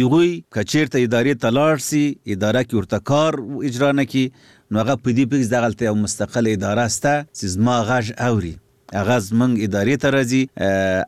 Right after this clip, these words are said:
او خپل مشکل موږ سره مطرح کوي. چې کله موږ ولایتي سفرونه پیلوو، د ده مشکل همالته د ده په حضور کې راغواړو، یې محترم ادارې سره مخامخ، دغه رئیس سره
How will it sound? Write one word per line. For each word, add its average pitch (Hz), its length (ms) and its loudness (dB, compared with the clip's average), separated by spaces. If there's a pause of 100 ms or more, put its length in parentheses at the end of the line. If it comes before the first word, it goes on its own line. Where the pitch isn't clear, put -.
(160)
او 117 220 2 (100)
خپل 123 320 0
مشکل 110 340 -2
موږ 123 220 2 (100)
سره 135 160 2
مطرح 123 440 -2
کوي. 127 200 2
چې - 200 -6
کله 127 160 2 (100)
موږ 117 420 0
ولایتي 110 380 2 (100)
سفرونه 117 480 0 (100)
پیلوو، 117 400 4 (220)
د 107 100 0
ده 156 60 4 (100)
مشکل 135 380 0 (160)
همالته 147 520 2
د 127 140 -2
ده - 140 -2
په - 100 4
حضور 165 360 4
کې 92 420 -4
راغواړو، 147 500 2 (100)
یې 139 100 0 (300)
محترم 120 480 0
ادارې 113 300 2 (140)
سره 117 340 0
مخامخ، 151 540 -2
دغه 107 260 0
رئیس 127 260 0
سره 107 180 2